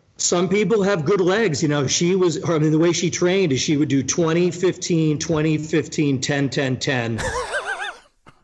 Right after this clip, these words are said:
That was her weekly training routine as she got close to the race. I mean, some people just have the legs for it. I mean, this, this, um, Mike Wardian, the guy who won it last year, he does, like, he did a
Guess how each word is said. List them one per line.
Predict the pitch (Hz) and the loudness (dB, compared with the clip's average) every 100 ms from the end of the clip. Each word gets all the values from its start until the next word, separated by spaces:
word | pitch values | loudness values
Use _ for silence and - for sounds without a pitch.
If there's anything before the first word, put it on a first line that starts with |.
| 339 - | -6 -2
That | 165 165 | 0 0
was | 180 160 | 0 0
her | 170 | 0
weekly | 151 165 165 160 156 143 | 0 0 0 2 2 2
training | 143 - 170 160 143 127 117 - - _ | 0 0 2 2 2 0 -2 -8 -20 _
routine | 170 151 - 170 147 143 | -2 -2 2 2 2 0
as | 156 147 | 0 0
she | 170 | 0
got | 147 131 | 0 -2
close | - 143 127 | -2 -2 -2
to | 139 | -2
the | 131 | 0
race. | 160 147 | 2 2
I | |
mean, | 143 135 | 0 0
some | 165 165 | 0 0
people | 175 185 | 0 0
just | 180 202 | 0 0
have | 185 | 0
the | 170 | 2
legs | 185 196 - | 2 0 0
for | 175 131 | 0 2
it. | |
I | 131 | 2
mean, | 135 131 - - - | 0 -2 -8 -20 -2
this, | 156 151 | -2 -2
this, | 160 165 160 | -2 0 0
um, | 170 151 143 156 | 0 0 0 0
Mike | 156 156 | 0 0
Wardian, | 143 160 202 160 131 | 0 2 4 2 2
the | 131 | 0
guy | 143 139 | 0 2
who | 147 | 2
won | 143 | 0
it | 139 | -2
last | 147 147 170 - | -2 -2 -2 -2
year, | 139 127 131 - - | 0 0 -2 -8 -6
he | 175 | 0
does, | 180 175 170 | 2 2 2
like, | 147 135 - - - | 0 -2 -10 -20 -16
he | - | -4
did | 170 185 | 0 2
a | 165 135 | 2 -2